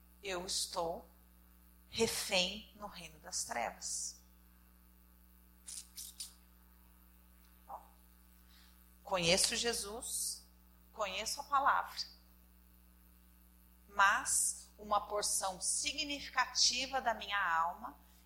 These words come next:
está escrava do reino das trevas. Por quê? Porque eu quero o mundo. No fundo, eu quero o mundo e não admito. Quero o mundo pintado de cores gospel, porque eu também sou orgulhosa, religiosa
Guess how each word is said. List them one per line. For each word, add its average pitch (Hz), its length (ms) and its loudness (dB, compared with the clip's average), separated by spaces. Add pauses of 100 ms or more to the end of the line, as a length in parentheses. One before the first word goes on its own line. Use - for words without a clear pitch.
está - 340 4
escrava 226 800 6
do 240 180 -12
reino 220 340 -10
das 226 240 -8
trevas. 185 420 -4
Por 381 320 -4
quê? 339 420 -4 (460)
Porque 180 220 -10
eu 190 80 -8
quero 190 260 2
o 220 40 -4
mundo. 254 360 -10 (280)
No 185 120 -8
fundo, 269 400 2
eu 226 160 6
quero 214 220 2
o 254 60 -2
mundo 240 260 -8
e 254 60 -10
não 247 80 -10
admito. 269 600 -10 (1200)
Quero 233 280 12
o 247 60 8
mundo 254 420 4
pintado 262 800 4
de - 140 -2
cores 240 400 -6
gospel, 196 680 2 (300)
porque 175 180 -14
eu 190 80 -6
também 190 300 -2
sou 240 500 6
orgulhosa, 208 800 8
religiosa 202 1000 -2